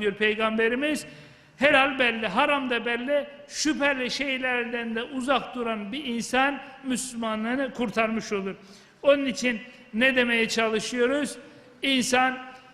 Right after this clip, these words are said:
her zaman, her zaman yaptığının karşılığını niyetine göre görür. Mümin kardeşi,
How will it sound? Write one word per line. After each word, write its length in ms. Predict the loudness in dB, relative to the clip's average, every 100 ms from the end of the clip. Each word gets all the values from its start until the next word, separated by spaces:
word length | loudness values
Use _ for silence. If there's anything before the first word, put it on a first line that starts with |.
| -18
her 300 | -2 4 4 2
zaman, 560 | 0 0 2 2 0 -4 -14 -18 -20 -20 -12
her 280 | 2 6 6
zaman 560 | 4 0 0 2 2 4
yaptığının 680 | 2 2 -2 -2 0 -2
karşılığını 1000 | -2 2 0 0 -4 -2 0 0 0 -2 -4 -14 -2
niyetine 680 | 4 6 6 4 0 0
göre 340 | 0 2 2 2
görür. 560 | 2 2 6 6 4 0 -14 -10
Mümin 460 | -4 -2 -2 -4 -4
kardeşi, 800 | 0 0 0 -2 -2 0 0 0